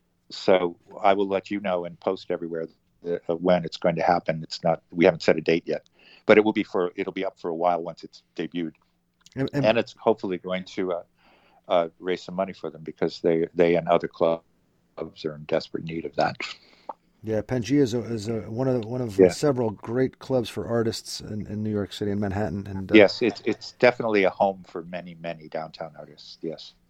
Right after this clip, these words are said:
Speaker 2: Well, Jerry, thank you so much for giving us insight, telling us, uh, some great stories, and sharing, uh, you know, uh, a lot of, uh, great, uh, I,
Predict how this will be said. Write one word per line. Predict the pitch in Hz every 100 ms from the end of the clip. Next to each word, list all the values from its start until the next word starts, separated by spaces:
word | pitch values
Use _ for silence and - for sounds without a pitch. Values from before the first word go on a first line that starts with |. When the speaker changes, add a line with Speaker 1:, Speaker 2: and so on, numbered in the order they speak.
| _ - - - - - - - _
Speaker 2:
Well, | 139 151 151 -
Jerry, | 120 151 156 135
thank | 151 151
you | 143
so | 120 131
much | 117 113 104
for | 113
giving | 104 120
us | 110 127
insight, | 123 - 120 117
telling | - 120 117
us, | 101 131
uh, | 78
some | - 113
great | 110 123
stories, | - 127 120 113
and | 104
sharing, | 98 127 123 120 113
uh, | 107 101 92 76 - - -
you | 113
know, | 101 101 113 104 - -
uh, | - 123 - -
a |
lot | 147 151
of, | 127 117
uh, | 135 113 104 110 _ _ 120
great, | 147 156 120 -
uh, | 139 127 120 117 135 - _ - 123
I, | 135